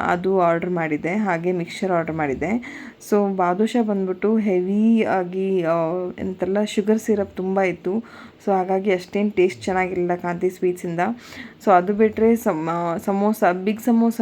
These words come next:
ಏನಿತ್ತಲ್ಲ ಅದು ತುಂಬ ಚೆನ್ನಾಗಿ ಫ್ರೆಶ್ ಆಗಿತ್ತು ಹಾಟಾಗಿ. But ಮಿನಿ ಸಮೋಸಾಸ್ ಯಾವುದೂ ಹಾಟ್ ಆಗಿರಲಿಲ್ಲ. So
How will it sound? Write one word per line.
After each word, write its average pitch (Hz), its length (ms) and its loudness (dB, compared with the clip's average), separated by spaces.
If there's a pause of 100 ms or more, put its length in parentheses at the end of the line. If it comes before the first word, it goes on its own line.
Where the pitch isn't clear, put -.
ಏನಿತ್ತಲ್ಲ 196 320 -2
ಅದು 196 200 -4
ತುಂಬ 196 280 -2
ಚೆನ್ನಾಗಿ 185 420 -2
ಫ್ರೆಶ್ 185 340 -6
ಆಗಿತ್ತು 185 380 -2
ಹಾಟಾಗಿ. 175 680 -4 (380)
But 208 140 -2
ಮಿನಿ 202 220 2
ಸಮೋಸಾಸ್ 202 440 -2
ಯಾವುದೂ 180 280 4
ಹಾಟ್ 185 320 0
ಆಗಿರಲಿಲ್ಲ. 165 460 -2 (760)
So 214 80 0